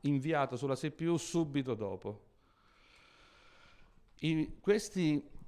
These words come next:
caratteri che stanno qui sul buffer di input del sistema operativo non vengono inviati alla C P U fin quando che normalmente, a meno che nessun-, qualcuno non ha cambiato questo sistema,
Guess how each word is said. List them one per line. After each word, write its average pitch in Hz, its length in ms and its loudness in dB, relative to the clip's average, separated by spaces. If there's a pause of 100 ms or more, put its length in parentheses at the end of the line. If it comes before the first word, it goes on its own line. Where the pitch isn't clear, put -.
caratteri 160 520 0
che 131 100 -4
stanno 143 380 -2
qui 139 240 -2
sul 123 160 -6
buffer 131 380 -4
di 131 240 -2
input 113 380 -4
del 127 240 0
sistema 135 380 -2
operativo 120 640 -2
non 175 400 0
vengono 131 460 0
inviati 127 720 0
alla 135 260 0
C 143 160 -6
P 143 100 -10
U 190 320 4
fin 208 280 0
quando 135 1300 0
che 175 360 -2
normalmente, 131 1160 0
a 104 80 -10
meno 117 240 -4
che 127 100 -4
nessun-, 117 480 -4
qualcuno 123 380 0
non 117 140 -2
ha 123 80 -2
cambiato 117 380 -2
questo 107 200 -4
sistema, 107 520 -6